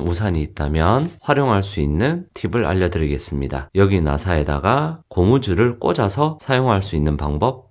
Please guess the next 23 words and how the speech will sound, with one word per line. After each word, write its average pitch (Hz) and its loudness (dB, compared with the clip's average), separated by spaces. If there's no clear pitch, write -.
알려드릴게요. 80 -2
우선 127 2
고무줄을 110 4
적당한 90 0
길이로 95 0
잘라줄 104 -2
건데요. 82 0
제가 78 0
여러 78 0
번 90 -2
테스트 147 -6
해본 85 0
결과 78 0
고무줄을 113 2
이렇게 82 -2
반으로 95 0
접었을 78 -4
때 98 0
십일 131 -2
센티미터 160 -2
정도가 82 0
되도록 76 -2
잘라주시면은 123 -2